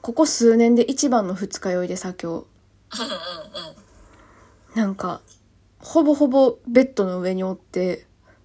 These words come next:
Speaker 2: うん。
Speaker 1: お昼、三時ぐらいにようやく冷やし中華作って食べたけど、
Speaker 2: うん。
Speaker 1: 半分も残して、
Speaker 2: うん。
Speaker 1: そう、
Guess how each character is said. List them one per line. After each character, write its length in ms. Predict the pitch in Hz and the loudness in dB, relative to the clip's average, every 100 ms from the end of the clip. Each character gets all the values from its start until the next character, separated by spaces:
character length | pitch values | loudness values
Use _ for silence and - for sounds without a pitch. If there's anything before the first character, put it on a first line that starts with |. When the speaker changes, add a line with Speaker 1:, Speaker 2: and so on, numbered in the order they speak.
| - | -12
Speaker 2:
う 60 | 190 - 165 _ _ _ _ _ _ _ _ _ _ _ _ _ _ _ - 233 | -10 -10 -16 _ _ _ _ _ _ _ _ _ _ _ _ _ _ _ -4 2
ん。 20 | |
Speaker 1:
お 20 | |
昼、 200 | 240 226 | 4 4
三 240 | 254 262 | 4 4
時 140 | 254 269 | 4 4
ぐ 100 | 302 | 4
ら 140 | 262 | 4
い 60 | 226 | 2
に 120 | 202 | 2
よ 100 | 233 | 4
う 60 | 254 | 4
や 100 | 247 | 2
く 440 | 254 247 - - _ _ _ _ _ _ _ _ _ _ _ _ _ - | 2 4 4 -2 _ _ _ _ _ _ _ _ _ _ _ _ _ 0
冷 60 | 247 | 2
や 100 | 247 | 2
し 80 | - | 0
中 200 | 262 233 | 0 2
華 100 | 202 | 0
作 240 | - 208 | -6 -8
っ 40 | |
て 200 | 202 190 190 | -6 -6 -4
食 140 | 190 | -4
べ 100 | 202 | -4
た 140 | 202 | -4
け 160 | 196 180 | -8 -6
ど、 380 | 196 196 175 - _ _ _ _ - | -2 -2 -4 -10 _ _ _ _ -18
Speaker 2:
う 40 | |
ん。 40 | - - - | -16 -16 -20
Speaker 1:
半 340 | - 240 240 240 | -6 2 4 6
分 180 | 240 214 | 4 2
も 100 | 185 | -2
残 260 | 190 190 | -6 -8
し 160 | 180 - | -10 -10
て、 360 | 180 175 - _ _ _ _ _ - | -10 -10 -12 _ _ _ _ _ -14
Speaker 2:
う 60 | - | -14
ん。 20 | 175 330 311 _ _ _ _ _ | -12 -18 -20 _ _ _ _ _
Speaker 1:
そ 320 | - - 175 | -18 -12 -12
う、 60 | - | -12